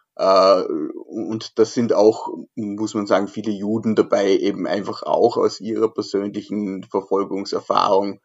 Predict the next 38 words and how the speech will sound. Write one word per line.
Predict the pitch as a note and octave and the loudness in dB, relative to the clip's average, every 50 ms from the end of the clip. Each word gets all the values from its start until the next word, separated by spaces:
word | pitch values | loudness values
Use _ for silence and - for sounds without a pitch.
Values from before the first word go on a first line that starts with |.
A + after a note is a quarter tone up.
| _ _ _ _ _ _ | _ _ _ _ _ _
äh, | - - F#2+ G2+ G2 | -4 2 4 4 4
und | - F2+ G#2 G#2+ A2 | 2 0 -4 -4 -4
dem | G2 G2 G2 | -6 -6 -8
Wissen, | G2+ G#2 - - - A2+ G2 | -10 -10 -10 -6 -6 -4 -4
wie | G2+ F#2 | -4 -6
das | F#2 F#2 - | -8 -10 -10
ist, | - - - - | -12 -8 -6 -4
ausgegrenzt | - E2+ E2 - - - - - F2+ E2+ D#2+ D#2 - - - | -4 -4 -4 -6 -8 -14 -12 -10 -8 -8 -8 -10 -14 -10 -10
zu | - - | -8 -4
werden. | - E2 E2 - - D2+ D2 D2+ - _ _ - | 0 0 0 0 -2 -4 -6 -12 -14 _ _ -6
Und, | - | -2
äh, | - F2 D#2 D#2 E2 C#2 A#1+ C2 D2+ D2+ - _ | 0 0 2 2 0 0 -2 -4 -6 -6 -10 _
da | - F#2+ G2+ | -4 -4 -2
finden | - - A2+ A#2+ A2+ - G2+ | -2 -4 -6 -6 -6 -8 -10
sich | - - G#2+ - - | -10 -10 -12 -6 -4
eben, | G2 G2+ F#2+ G2+ G2+ G2 E2+ | -4 -2 -2 -2 -4 -4 -4
äh, | D#2+ E2 C#2 | -4 -6 -4
intellektuelle | - G#2 A2 - G#2 G2 F#2 - - - G2+ G2 A2+ C#3 C#3+ C3 | -4 -6 -4 0 0 0 0 0 0 2 2 4 4 4 2 2
Kreise | - - G#2 G#2+ G#2+ G#2 A2+ A2 - A#2 A2 A2+ A#2 A#2 - _ _ _ _ _ | 2 -2 -2 0 2 2 2 2 4 4 4 4 4 0 -4 _ _ _ _ _
und | _ - A2 G#2 G2+ - - - - | _ -2 -2 -2 -2 -6 -12 -2 2
die | A2+ F#2+ | 4 6
ausgebeutete | F2+ G#2 A#2 - - G#2 G2 F2+ F2 G2 F#2+ F#2+ F#2 - | 6 4 4 0 0 2 2 2 2 0 -2 -2 -2 -2
Arbeiterschaft | - - G2+ G#2 G2+ - - - - G#2+ - - - | 0 0 2 2 2 0 0 -6 -8 -8 -8 -8 -12
zusammen | - G#2 - - A2+ G2+ G2+ G#2 G#2+ G#2 | -12 -12 -10 -8 -6 -4 -2 -2 -2 -2
und | F#2+ F#2 - | -4 -6 -10
das | G2+ - - | -14 -14 -12
ist | F#2+ - - | -14 -10 -6
so | - F#2 | -6 -4
der | F#2 F#2 F#2 | -4 -4 -6
Nukleus, | F#2 G2 F#2 - - A2 G#2 F#2 F#2+ F#2+ - - - _ - - _ _ - | -6 -10 -12 -10 -6 -4 -2 -2 -2 -4 -6 -12 -18 _ -20 -20 _ _ -4
aus | G2+ G#2+ - | -4 -4 0
dem | - A2 G#2 G2+ F#2 | 0 0 0 4 2
dann | G2 F#2+ | 2 2
in | F#2+ F2+ E2+ | 2 -2 -2
Österreich | F2 F2 - - - F2+ F#2 - | -4 -4 -2 -2 -2 -2 -2 -4
die | - - | -10 -10
Sozialdemokratie | - G2 F#2 - - - - - - - - - - - - - - _ - F2 D#2+ - | -10 -10 -10 -8 -8 -8 -8 -8 -10 -12 -12 -12 -12 -8 -8 -8 -8 _ -12 -12 -12 -12
entsteht. | - - - - - - - | -12 -12 -10 -10 -10 -12 -12